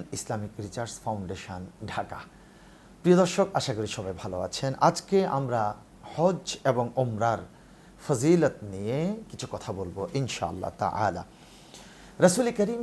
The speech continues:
সাল্লাল্লাহু আলাইহি ওয়াসাল্লামের কয়েকটি হাদিসকে সামনে রেখেই কথা বলতে চাই। আন আবি হুরায়রা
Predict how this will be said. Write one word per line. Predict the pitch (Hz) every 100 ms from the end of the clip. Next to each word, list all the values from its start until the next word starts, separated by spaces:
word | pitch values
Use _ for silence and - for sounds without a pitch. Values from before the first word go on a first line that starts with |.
| 226
সাল্লাল্লাহু | 175 147 123 147 135 123
আলাইহি | 123 120 113
ওয়াসাল্লামের | 110 156 131 117 117 107 -
কয়েকটি | 160 165 - 175
হাদিসকে | 113 143 180 - 135
সামনে | 131 127 107 98
রেখেই | 101 - 185 202
কথা | 107 123 92
বলতে | 82 92 -
চাই। | 95 _ _ _ - - - - 170
আন | 180 185
আবি | 180 226
হুরায়রা | 185 220 233